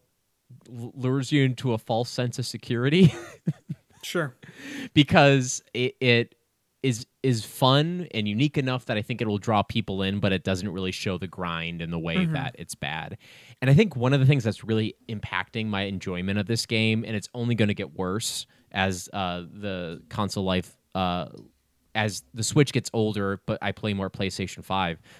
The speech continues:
Speaker 1: are the load times, man. And
Speaker 2: Oh,
Speaker 1: I don't
Speaker 2: yeah,
Speaker 1: wanna be
Speaker 2: sure.
Speaker 1: that person. And the load times aren't ridiculous, but when you're used to nothing, no loading, nothing at all, and it's so
Speaker 2: Yeah.
Speaker 1: quick.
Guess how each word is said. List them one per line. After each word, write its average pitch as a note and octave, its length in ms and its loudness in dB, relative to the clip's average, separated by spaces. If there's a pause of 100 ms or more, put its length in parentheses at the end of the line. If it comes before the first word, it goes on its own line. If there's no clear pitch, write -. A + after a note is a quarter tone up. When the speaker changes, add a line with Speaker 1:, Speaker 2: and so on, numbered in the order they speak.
Speaker 1:
are B2+ 100 2
the A2+ 100 4
load G#2 320 2
times, - 480 -12
man. E2 200 -6
And F2+ 140 -8 (500)
Speaker 2:
Oh, F#3+ 60 4
Speaker 1:
I F#3+ 120 8
don't F3 100 8
Speaker 2:
yeah, D#3+ 60 8
Speaker 1:
wanna C3+ 120 8
be A#2+ 80 4
Speaker 2:
sure. E3 160 6
Speaker 1:
that F#2+ 300 2
person. C3 600 -2 (400)
And B2 140 4
the B2 80 6
load C#3 200 6
times F#3+ 260 2
aren't A#2 240 -4
ridiculous, F#2 840 -6 (300)
but B2 140 -2
when B2+ 160 4
you're B2 100 4
used C#3 300 2
to G#2 100 -6
nothing, F#2+ 640 -10 (380)
no A#2+ 320 10
loading, F2 560 -8 (120)
nothing G#2 500 2
at E2 100 -4
all, - 320 -6
and G2+ 100 -6
it's F#2 100 -2
so D#3 200 2
Speaker 2:
Yeah. C3 100 2
Speaker 1:
quick. C3 420 -6